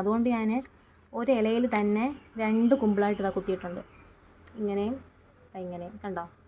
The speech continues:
അതുപോലെ ദാ ഇങ്ങനെ ചുരുട്ടിയും വെക്കാം,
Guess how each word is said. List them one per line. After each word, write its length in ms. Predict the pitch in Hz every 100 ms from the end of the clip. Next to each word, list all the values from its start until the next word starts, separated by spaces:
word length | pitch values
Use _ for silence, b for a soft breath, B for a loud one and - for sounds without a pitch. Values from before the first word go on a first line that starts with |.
| - - _ _ - - _ _ _ _ - - _ _ _ -
അതുപോലെ 220 | 240 240 233
ദാ 40 | 226
ഇങ്ങനെ 240 | 220 226 240 240
ചുരുട്ടിയും 460 | 240 226 247 254 220
വെക്കാം, 260 | - -